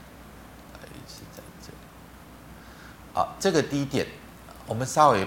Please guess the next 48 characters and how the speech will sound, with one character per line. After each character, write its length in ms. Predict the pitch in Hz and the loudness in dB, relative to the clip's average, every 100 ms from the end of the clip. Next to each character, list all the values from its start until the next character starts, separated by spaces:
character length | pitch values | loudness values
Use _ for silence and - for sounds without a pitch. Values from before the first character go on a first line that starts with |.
| - | 2
把 420 | - 87 78 69 - | 8 8 8 4 -2
这 120 | - 127 | -4 -2
个 240 | 113 87 | 2 2
K 240 | - 113 104 | 2 -2 -2
线 240 | 113 98 92 | -2 -2 0
放 200 | 95 85 | 0 0
大 200 | 95 85 | -2 -2
一 60 | 82 - | -4 -8
点， 120 | 85 - | -10 -10
好， 80 | - | -12
这 80 | - | -6
样 100 | 107 95 | -6 -4
可 60 | |
能 120 | 76 71 | -8 -8
不 100 | 80 | -8
太 80 | |
好 120 | 85 - | -8 -8
看。 100 | - - - | -10 -14 -8
好， 120 | - - | -4 0
好， 160 | 107 | 2
好， 200 | 87 82 85 | 2 0 -4
就 60 | 87 | -6
这 120 | 98 | -2
样， 80 | 92 - - - | -4 -6 -14 -16
就 80 | - - | -12 -4
这 80 | |
样 100 | 90 87 | -4 -4
就 80 | |
可 140 | 90 - | -6 -8
以。 60 | - - - - | -10 -12 -16 -8
好， 120 | - - | -8 -4
这 100 | 143 | 2
一 140 | 135 135 | 2 4
根 260 | 135 123 120 | 2 2 0
最 240 | 139 117 | 0 0
大 300 | 101 113 101 | 4 6 8
量 180 | 98 98 85 | 6 0 -2
的 80 | 85 82 | -8 -6
K 140 | 98 95 | -6 -6
线 240 | - 92 | -6 -6
的 100 | 82 | -6
低 180 | 80 90 | -6 -6
点， 160 | 85 - - | -6 -8 -10
好， 160 | - - | -12 -2
这 160 | 143 | 0
个 120 | 117 | 2
低 180 | 95 110 | 0 -2
点。 160 | 104 | -2